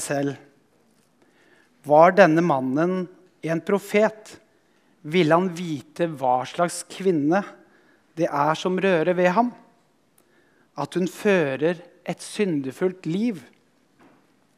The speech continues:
Da tok Jesus til orde.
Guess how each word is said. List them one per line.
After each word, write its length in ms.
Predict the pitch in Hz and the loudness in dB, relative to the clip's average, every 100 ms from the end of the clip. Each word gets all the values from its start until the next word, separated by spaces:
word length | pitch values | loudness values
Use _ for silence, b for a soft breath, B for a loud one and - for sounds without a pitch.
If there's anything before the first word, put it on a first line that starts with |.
| _ - - b b b b b b _ | _ -20 -20 b b b b b b _
Da 160 | 190 | 4
tok 320 | 196 240 233 196 | 6 4 4 6
Jesus 480 | 185 185 226 208 - | 6 4 0 -4 -2
til 160 | 220 214 | 2 2
orde. 460 | 175 156 139 160 | 4 2 4 2